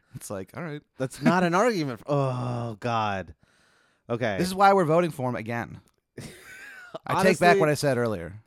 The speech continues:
Speaker 2: as far, like, if you take away how evil he is, he's, he's one of the, he's the, the funniest president
Speaker 1: Oh,
Speaker 2: we've
Speaker 1: yeah,
Speaker 2: ever
Speaker 1: if,
Speaker 2: had.
Speaker 1: yeah,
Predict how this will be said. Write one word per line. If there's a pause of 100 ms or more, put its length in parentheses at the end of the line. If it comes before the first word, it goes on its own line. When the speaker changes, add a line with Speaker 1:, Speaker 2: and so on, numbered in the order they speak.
Speaker 2:
as
far,
like,
if
you
take
away (240)
how (240)
evil
he
is, (1200)
he's,
he's
one
of
the,
he's
the,
the
funniest
president
Speaker 1:
Oh,
Speaker 2:
we've
Speaker 1:
yeah,
Speaker 2:
ever
Speaker 1:
if,
Speaker 2:
had.
Speaker 1:
yeah,